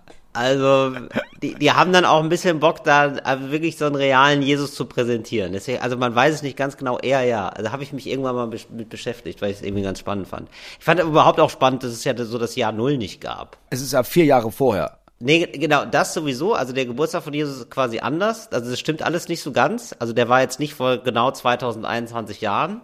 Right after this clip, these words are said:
Speaker 1: Das ist auf jeden Fall
Speaker 2: Nee, es
Speaker 1: safe.
Speaker 2: ist im Jahr vier vor Christi Geburt quasi, war Christi Geburt.
Speaker 1: Ja, oder, okay, ich hab da was anderes gehört, irgendwie noch ein paar, sogar noch ein bisschen weiter weg. Aber egal, also auf jeden Fall, das trifft es wohl nicht ganz. Genau, sowas. Und es wurde ja dann auch nicht sofort gezählt.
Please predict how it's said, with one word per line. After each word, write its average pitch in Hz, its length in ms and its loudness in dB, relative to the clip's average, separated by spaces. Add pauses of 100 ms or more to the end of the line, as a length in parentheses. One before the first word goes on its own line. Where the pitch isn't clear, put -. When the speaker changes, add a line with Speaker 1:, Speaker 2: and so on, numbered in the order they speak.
Speaker 1:
Das 110 180 -8
ist - 260 -14
auf 113 140 -6
jeden 120 100 -6
Fall 104 220 -6
Speaker 2:
Nee, 220 100 2
es 139 80 6
Speaker 1:
safe. - 40 2
Speaker 2:
ist - 160 0
im 147 120 2
Jahr 165 220 6
vier 214 240 0
vor 185 240 0
Christi 156 380 -4
Geburt 117 520 -4
quasi, 98 320 -2
war 113 160 4
Christi 120 400 -2
Geburt. 90 540 -8 (260)
Speaker 1:
Ja, 123 300 4
oder, 120 220 2 (120)
okay, 113 260 0
ich 107 220 -2
hab 143 100 0
da 139 120 4
was 117 120 0
anderes 135 280 -2
gehört, 123 160 0
irgendwie 120 160 -2
noch 117 140 -4
ein 110 80 -10
paar, 117 320 0 (200)
sogar 110 220 -4
noch 117 120 -2
ein 127 60 -8
bisschen 113 280 -6
weiter 107 260 -2
weg. 117 240 0
Aber 127 160 2
egal, 107 300 2
also 120 240 0
auf 131 100 0
jeden 147 140 2
Fall, 143 160 2
das 127 160 -6
trifft 160 240 -2
es - 120 -10
wohl 135 140 -2
nicht 117 160 -2
ganz. 190 420 2 (540)
Genau, 135 320 6
sowas. 180 480 0
Und 214 400 2
es - 240 -6
wurde 139 320 -2
ja 160 80 4
dann 156 200 2
auch 123 120 0
nicht 143 160 -4
sofort 131 320 -4
gezählt. - 560 -8